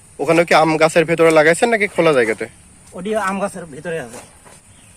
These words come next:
Speaker 1: তাহলে গাঙ্গি থেকে পাবনায় জাতটা বেশি ভালো?
Speaker 2: হ্যাঁ, ওটি ভালো, ওটি আপনার দেখা যাচ্ছে দাম বেশি।
Speaker 1: দামও বেশি হয়, রংটাও সুন্দর হয়
Speaker 2: রং
Speaker 1: ওটার।
Speaker 2: ওটি কোনো ওর মধ্যে গন্ধ ফন্ধ কোনো জিনিস নাই, আপনার তরকারিটা দেখা যাচ্ছে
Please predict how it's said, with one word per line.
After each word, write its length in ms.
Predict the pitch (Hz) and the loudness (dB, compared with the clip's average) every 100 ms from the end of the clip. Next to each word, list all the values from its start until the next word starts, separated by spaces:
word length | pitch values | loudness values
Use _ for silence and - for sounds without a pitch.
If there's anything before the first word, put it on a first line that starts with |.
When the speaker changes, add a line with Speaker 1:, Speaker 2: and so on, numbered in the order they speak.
| - | -4
Speaker 1:
তাহলে 180 | 160 165 | 2 4
গাঙ্গি 260 | 143 151 160 180 | 4 4 0 0
থেকে 140 | 185 180 | 0 2
পাবনায় 300 | 156 156 165 | 2 2 2
জাতটা 200 | 160 175 165 | 2 2 0
বেশি 140 | - 143 | 0 -4
ভালো? 160 | 110 104 - - - _ _ 220 | -6 -8 -14 -20 -20 _ _ -12
Speaker 2:
হ্যাঁ, 120 | 165 131 - 202 | -12 -14 -18 -10
ওটি 140 | 233 185 | -6 -6
ভালো, 160 | 170 208 190 | -6 -6 -6
ওটি 140 | 185 196 | -6 -8
আপনার 180 | 185 190 170 | -8 -10 -8
দেখা 160 | 180 160 | -8 -8
যাচ্ছে 240 | 175 180 147 123 110 - - 180 | -12 -14 -18 -20 -20 -20 -10 -6
দাম 140 | 196 180 | -6 -6
বেশি। 220 | 175 180 180 - | -12 -14 -14 -6
Speaker 1:
দামও 180 | 135 147 147 | 0 0 0
বেশি 120 | 147 | -2
হয়, 100 | 139 139 | -2 2
রংটাও 280 | 156 160 165 175 | 2 2 0 0
সুন্দর 200 | 160 156 | 2 2
হয় 120 | 135 | 2
Speaker 2:
রং 60 | 113 | 0
Speaker 1:
ওটার। 180 | 110 101 | -2 -6
Speaker 2:
ওটি 120 | 175 - - - - - - | -10 -20 -20 -20 -20 -20 -8
কোনো 140 | 220 220 | -6 -4
ওর 80 | 196 | -6
মধ্যে 180 | 202 185 180 | -10 -10 -8
গন্ধ 140 | 185 196 | -8 -6
ফন্ধ 120 | 185 180 | -8 -10
কোনো 100 | 180 160 | -12 -12
জিনিস 160 | 165 - 139 | -12 -12 -14
নাই, 100 | 113 107 208 | -14 -18 -18
আপনার 200 | 175 160 185 | -14 -12 -12
তরকারিটা 320 | 170 175 165 | -12 -10 -10
দেখা 140 | 156 156 | -10 -12
যাচ্ছে 200 | - | -12